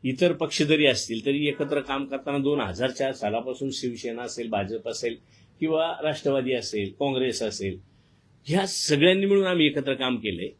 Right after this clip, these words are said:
ते कामकाज पाहत करताना त्यांनी प्रत्येकाने माझा अनुभव किंवा, अं, मला पाहिलंय, त्याच्यामुळं सगळ्यांना माहीत आहे का बाबा मी चुकीचं करणार नाही, म्हणून सगळेच जण, आणि म्हणूनच मी म्हणतो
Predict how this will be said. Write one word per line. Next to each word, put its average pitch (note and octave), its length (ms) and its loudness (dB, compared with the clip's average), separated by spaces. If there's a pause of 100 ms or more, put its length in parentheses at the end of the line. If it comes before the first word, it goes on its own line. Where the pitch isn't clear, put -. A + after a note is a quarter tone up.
(680)
ते G3+ 100 8
कामकाज F3+ 500 0
पाहत D#3+ 260 -2 (220)
करताना C3+ 540 0 (260)
त्यांनी D#3+ 280 0
प्रत्येकाने D3 680 -2
माझा C3+ 380 0
अनुभव B2+ 360 0
किंवा, E3 340 -4 (540)
अं, G#2+ 280 -2
मला C3+ 240 6
पाहिलंय, G#2 440 0 (340)
त्याच्यामुळं D#3+ 320 -2
सगळ्यांना D#3 420 -2
माहीत D3+ 320 -2
आहे A#2 360 -4 (280)
का C3+ 40 -2
बाबा C#3 240 -2
मी D#3+ 180 0
चुकीचं D3 480 -2
करणार D3 520 0
नाही, G#2+ 340 -8 (420)
म्हणून C#3 180 0
सगळेच D3+ 360 0
जण, E3 380 -2 (140)
आणि B2+ 160 2
म्हणूनच F3+ 320 2
मी G3 100 2
म्हणतो A2+ 380 -2